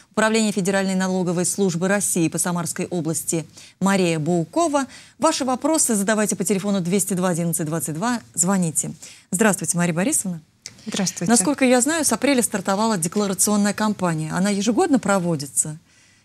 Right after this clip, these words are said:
Speaker 1: Или этот год какой-то особенный? И в чем она вообще заключается?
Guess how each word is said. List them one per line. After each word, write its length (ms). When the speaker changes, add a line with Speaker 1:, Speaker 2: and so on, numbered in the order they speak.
Speaker 1:
Или 160
этот 240
год 180
какой-то 380
особенный? 580
И 40
в 80
чем 180
она 120
вообще 220
заключается? 720